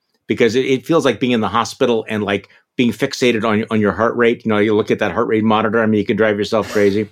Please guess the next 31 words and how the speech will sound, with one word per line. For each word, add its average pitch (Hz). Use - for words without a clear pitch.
But 127
the 135
lead 151
story 151
right 120
now 117
in 107
the, 104
in 113
the 110
Washington 110
Post 113
is 101
this 98
new 117
poll, 107
"Republican 135
loyalty 117
to 98
Trump, 139
comma, 123
rioters 113
climbs 160
in 123
three 131
years 120
after 117
the 110
January 117
sixth -
attack." 110